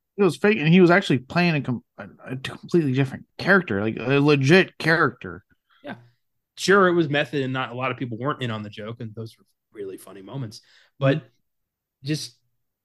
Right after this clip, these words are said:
Speaker 2: if Borat had been, like, just a complete asshole the whole time, I feel like it wouldn't have worked out.
Speaker 1: No,
Speaker 2: This is
Speaker 1: and
Speaker 2: Joaquin Phoenix's asshole Borat.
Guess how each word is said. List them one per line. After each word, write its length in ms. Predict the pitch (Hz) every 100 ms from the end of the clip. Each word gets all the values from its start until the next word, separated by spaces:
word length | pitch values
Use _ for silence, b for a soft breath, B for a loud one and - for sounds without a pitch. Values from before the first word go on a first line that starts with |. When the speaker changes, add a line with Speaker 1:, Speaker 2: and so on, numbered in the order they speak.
| _ _ _
Speaker 2:
if 80 | -
Borat 460 | 120 160 196 190 170
had 140 | 156
been, 180 | 143 139
like, 140 | 127 117
just 160 | 113
a 40 | 113
complete 380 | 113 - 123
asshole 400 | 104 107 - 175
the 80 | 185
whole 180 | 190 202
time, 420 | 208 220 226 208 185
I 60 |
feel 160 | - 135
like 160 | 131
it 40 | 120
wouldn't 200 | 131 123
have 60 |
worked 200 | 127 117
out. 220 | 147 123 - _ _ _ _ -
Speaker 1:
No, 200 | 185 139
Speaker 2:
This 120 | 165
is 80 | 185
Speaker 1:
and 180 | 165 165
Speaker 2:
Joaquin 380 | 151 147 156
Phoenix's 640 | 127 156 147 135 139 123 123
asshole 640 | 127 127 - 135 123 117 120
Borat. 360 | 143 117 98